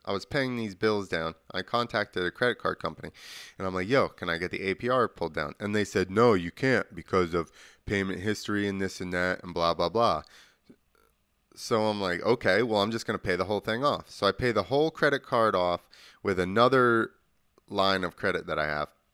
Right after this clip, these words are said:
So that way I can consolidate, and that one had a lower rate.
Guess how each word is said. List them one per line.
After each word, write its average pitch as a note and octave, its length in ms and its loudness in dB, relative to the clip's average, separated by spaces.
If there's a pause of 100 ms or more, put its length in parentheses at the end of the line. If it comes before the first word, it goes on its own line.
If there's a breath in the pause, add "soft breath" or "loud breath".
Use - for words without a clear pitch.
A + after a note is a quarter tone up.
(1040 loud breath)
So - 120 -2
that G2+ 160 8
way G2 100 8
I - 40 4
can F2+ 60 -6
consolidate, F2+ 760 2
and F2+ 140 -6
that F2+ 120 2
one F2 120 -4
had F2+ 200 0
a E2 60 2
lower E2+ 360 4
rate. G2+ 280 2